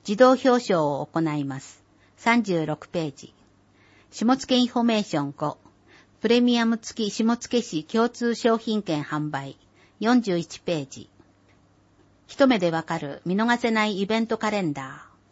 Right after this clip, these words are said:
ー。括弧の数字は後方掲載された月とページです。詳しくは記事をご覧ください。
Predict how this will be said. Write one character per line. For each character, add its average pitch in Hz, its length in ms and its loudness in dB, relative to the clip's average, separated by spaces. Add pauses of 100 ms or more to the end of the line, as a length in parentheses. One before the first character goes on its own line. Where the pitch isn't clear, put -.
(880)
ー。 - 40 -4
括 185 180 0
弧 214 100 -4
の 175 140 0
数 175 260 -4
字 170 180 -6
は 160 220 -4 (160)
後 240 240 4
方 226 200 0
掲 220 260 -4
載 226 220 -2
さ 226 120 -4
れ 214 120 -4
た 208 160 -4
月 - 240 -14
と - 260 -8
ペ 180 160 -2
ー 170 40 -6
ジ 170 120 -6
で 165 140 -6
す。 - 200 -20 (400)
詳 240 200 4
し 262 100 -10
く - 140 -4
は 151 160 -2
記 - 160 -6
事 226 140 4
を 160 100 2
ご 156 100 -6
覧 160 180 -2
く 160 120 -8
だ 147 120 -6
さ 143 220 -8
い。 - 100 -16